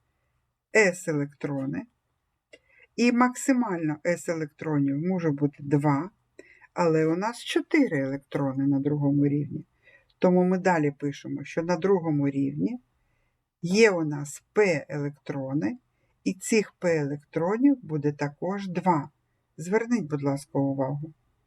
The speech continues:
Всього електронів чотири. З них два С електрони і два електрони П. Далі, будь ласка,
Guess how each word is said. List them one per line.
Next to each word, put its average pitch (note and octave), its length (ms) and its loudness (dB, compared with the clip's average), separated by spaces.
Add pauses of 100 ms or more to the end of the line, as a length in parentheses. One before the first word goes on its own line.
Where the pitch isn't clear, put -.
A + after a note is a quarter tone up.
(1200)
Всього G#3 440 4
електронів D3+ 760 0
чотири. E3 760 -2 (3750)
З E3+ 140 -8
них F3 260 4
два D3 440 0
С D3 300 -2
електрони A#3+ 720 -2 (140)
і D3+ 80 0
два D#3 320 0
електрони D#3+ 640 0
П. D3 320 -8 (1900)
Далі, A#3+ 320 4
будь G3 200 -8
ласка, F3+ 440 -6